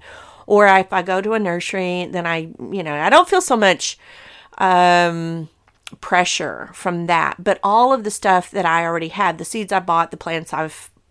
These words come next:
started from scratch, uh, I feel like, "Oh my gosh, I gotta get everything in the ground. It's time, it's time." <laughs> But then somebody comes over and, uh, or they'll call and say, "Hey, I wanna come see what you do. I've been watching you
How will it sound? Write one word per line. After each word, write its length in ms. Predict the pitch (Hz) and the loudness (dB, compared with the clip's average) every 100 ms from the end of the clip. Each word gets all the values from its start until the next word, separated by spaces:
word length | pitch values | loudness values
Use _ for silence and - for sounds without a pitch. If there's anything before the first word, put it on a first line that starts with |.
| _ | _
started 420 | - 196 180 175 | -4 0 0 0
from 180 | - 175 | -8 -12
scratch, 520 | - 170 160 160 - - - - - - _ _ | -8 -4 -2 -4 -8 -20 -20 -20 -20 -20 _ _
uh, 200 | 202 202 - | 2 2 2
I 100 | 208 | -2
feel 200 | 220 208 | 0 2
like, 200 | 180 - | 2 0
"Oh 160 | 233 247 | -4 -2
my 140 | 208 | -2
gosh, 220 | 196 214 | -2 -4
I 40 | 202 | -6
gotta 160 | 208 | -8
get 140 | 185 226 | -4 -2
everything 320 | 226 233 240 | -2 0 0
in 60 | 226 | 0
the 60 | |
ground. 340 | 208 302 294 214 | 4 6 8 4
It's 120 | 185 | 0
time, 340 | - 320 262 | 2 2 2
it's 120 | 202 - | -2 -2
time." 360 | 294 277 247 - - | 0 2 2 0 -2
<laughs> 100 | 339 - - - - - - - | -4 -4 -14 -16 -14 -14 -16 -6
But 180 | 302 - | -4 0
then 480 | 370 480 277 302 285 | 2 4 4 4 0
somebody 340 | 233 240 285 | -2 0 0
comes 260 | 359 359 359 | 0 -2 0
over 400 | 247 208 233 339 _ _ _ _ _ _ _ _ - | 0 2 0 -6 _ _ _ _ _ _ _ _ -2
and, 640 | 233 240 233 226 226 226 233 | 2 4 6 4 4 0 2
uh, 480 | 220 208 202 196 - | 4 4 4 2 2
or 100 | 226 | 2
they'll 200 | 226 220 | 2 2
call 260 | - 233 | 2 2
and 100 | 214 | 2
say, 140 | 202 220 | -2 -4
"Hey, 260 | 247 302 | 0 0
I 100 | - | 2
wanna 220 | 247 294 247 | 0 0 -2
come 280 | - 233 | -2 -4
see 560 | 220 - 240 226 220 220 - - _ | -4 -6 -4 -4 -4 -6 -12 -20 _
what 240 | - 220 208 | 0 2 2
you 160 | 202 | 0
do. 400 | 180 165 131 165 165 | 0 0 -2 -6 -12
I've 100 | 160 | -8
been 160 | 165 | -6
watching 420 | 170 233 254 277 269 | 2 2 2 -2 -2
you 400 | 269 262 262 | 0 0 0